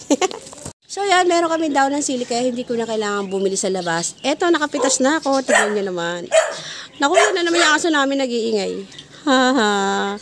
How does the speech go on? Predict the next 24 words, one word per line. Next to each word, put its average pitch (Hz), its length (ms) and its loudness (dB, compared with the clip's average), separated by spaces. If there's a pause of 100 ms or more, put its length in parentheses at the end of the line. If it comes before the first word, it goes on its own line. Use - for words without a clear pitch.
(420)
Pasok 311 240 0
na 294 80 2
ako 339 80 0
sa 392 80 0
loob. 247 320 -2 (720)
Ayan, 339 320 -4
kasi 277 640 2 (640)
<laughs> - 880 0
nakalimutan 302 320 0
ko 294 80 -6
sasabihin 254 480 -2
ko. 214 80 4 (720)
Magtitinola 330 640 4
kasi 320 240 2
ako, 262 240 0
guys. 247 320 2
So, 262 160 -4
ito 247 320 -2
na 247 80 4
yung 247 160 4
manok. 240 400 4
Huhugasan 233 720 2
ko 233 80 0
na. 214 240 2